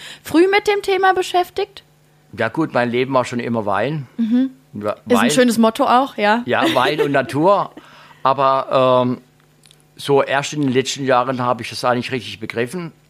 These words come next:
Speaker 2: weil es gibt ja nichts Schöneres wie Wein. Man kann ja immer zu jedem essen und trinken.
Speaker 1: Ja.
Speaker 2: Äh, man kann, wenn man dann ein bisschen Fachwissen hat, weiß man auch, was passt zusammen. Und irgendwann, äh,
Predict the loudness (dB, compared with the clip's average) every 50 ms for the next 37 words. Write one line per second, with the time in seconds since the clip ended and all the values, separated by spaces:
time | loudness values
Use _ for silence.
0 | _ -8 -2 0 0 0 -2 -4 -8 -8 -10 -6 -4 -4 -2 -2 -4 -4 -4 -2
1 | -2 -2 -2 -4 -4 -6 -8 -6 -4 -2 -2 0 0 -2 -2 -4 -8 -12 _ _
2 | _ _ -20 -20 _ _ -10 -8 -6 -4 -4 -4 -4 -4 -2 0 0 2 0 0
3 | -2 -6 -8 -6 -2 -2 -2 -2 -2 -2 -4 -4 -6 -12 -18 -10 -6 -4 -4 -4
4 | -4 -4 -4 -2 -4 -4 -4 -6 -6 -6 -6 -6 -6 -8 -8 -8 -10 -16 _ -20
5 | -20 -14 -10 -10 -10 -10 -10 -14 -20 _ _ -4 0 2 2 4 4 2 2 0
6 | -2 -2 -2 0 -2 -2 -2 -2 -6 -8 -12 -14 -18 -20 -10 -6 -4 -2 0 0
7 | 0 0 0 0 0 0 0 -2 -4 -6 -10 _ -10 -10 -8 -8 -6 -6 -6 -4
8 | -2 -2 -2 -2 -2 -4 -8 -8 -6 -6 -4 -2 -2 -2 -2 0 0 0 0 -2
9 | -4 -4 -2 -2 -2 -2 0 -2 -2 -2 -4 -12 _ _ _ _ -4 -2 -2 -2
10 | -4 -6 -12 -12 -12 -8 -2 -2 0 0 0 -2 -4 -6 -8 -10 -14 -20 -20 -20
11 | -20 -20 -20 _ _ _ 0 0 0 0 0 -2 -2 -2 -2 -2 -2 0 0 2
12 | 2 2 0 -2 -4 -6 -6 -2 2 2 4 4 4 4 2 2 0 -4 -8